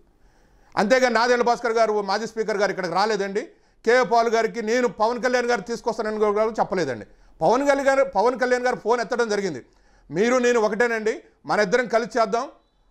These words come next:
మన వచ్చిన సీట్లతోటి చంద్రబాబు గారిని మళ్ళీ ముఖ్యమంత్రిగా చేద్దాం ఈ రాష్ట్రంలో" అని చెప్పేసి ఒక భారీ కుట్ర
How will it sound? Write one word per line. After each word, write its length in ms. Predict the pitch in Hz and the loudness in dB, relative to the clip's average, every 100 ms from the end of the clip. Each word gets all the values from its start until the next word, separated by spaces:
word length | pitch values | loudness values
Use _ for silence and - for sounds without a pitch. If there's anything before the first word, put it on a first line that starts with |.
| _ - | _ -4
మన 200 | 180 233 | 0 2
వచ్చిన 360 | 233 226 285 | 2 0 -2
సీట్లతోటి 880 | 269 269 214 233 254 202 226 214 247 _ _ _ _ _ _ _ _ - | -2 -2 -4 0 0 0 0 -2 -4 _ _ _ _ _ _ _ _ -2
చంద్రబాబు 360 | 208 240 247 233 | 2 4 4 2
గారిని 460 | 233 226 208 165 117 _ _ - | 2 2 -2 -6 -8 _ _ -2
మళ్ళీ 400 | 214 254 202 139 - _ - | 0 2 0 -4 -16 _ -8
ముఖ్యమంత్రిగా 500 | 180 233 226 220 220 | -2 0 2 2 2
చేద్దాం 340 | 208 202 214 | 2 0 0
ఈ 40 | 196 | 0
రాష్ట్రంలో" 360 | 202 196 202 | -2 -2 -6
అని 80 | 190 | -6
చెప్పేసి 460 | 180 196 202 175 156 _ _ _ 170 | -6 -6 -6 -6 -8 _ _ _ -2
ఒక 280 | 220 151 - _ _ _ _ _ | 0 0 -6 _ _ _ _ _
భారీ 440 | 123 170 247 311 311 | 0 2 4 2 0
కుట్ర 400 | 220 202 180 | -2 -4 -2